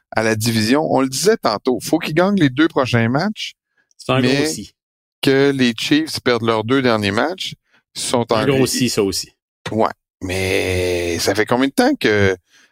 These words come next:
Speaker 1: à deux matchs de la fin de la saison, les Raiders avaient encore une shot pour, euh, la, la division ?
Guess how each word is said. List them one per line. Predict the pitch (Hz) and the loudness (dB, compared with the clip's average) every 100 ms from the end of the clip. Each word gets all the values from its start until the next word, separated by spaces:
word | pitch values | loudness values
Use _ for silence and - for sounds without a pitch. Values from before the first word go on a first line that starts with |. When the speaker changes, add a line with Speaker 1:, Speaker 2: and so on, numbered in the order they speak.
| _ | _
Speaker 1:
à | 98 104 | -2 -2
deux | 110 131 135 | 2 2 4
matchs | 131 143 160 - | 2 0 -4 -2
de | 113 | -2
la | |
fin | 107 120 | 2 0
de | |
la | 110 | 0
saison, | 104 107 101 120 170 | 0 0 2 0 0
les | 151 | 2
Raiders | 104 101 98 139 143 | 2 2 2 0 0
avaient | 120 101 | -2 0
encore | 104 101 113 104 | -2 0 0 0
une | 101 | 0
shot | - 147 - | 0 -2 -2
pour, | 110 104 | -2 2
euh, | 104 101 95 _ _ _ - | 2 2 -2 _ _ _ -2
la, | 95 92 | 0 2
la | 95 95 | 2 0
division ? | 95 95 98 113 170 | -2 -6 -2 0 0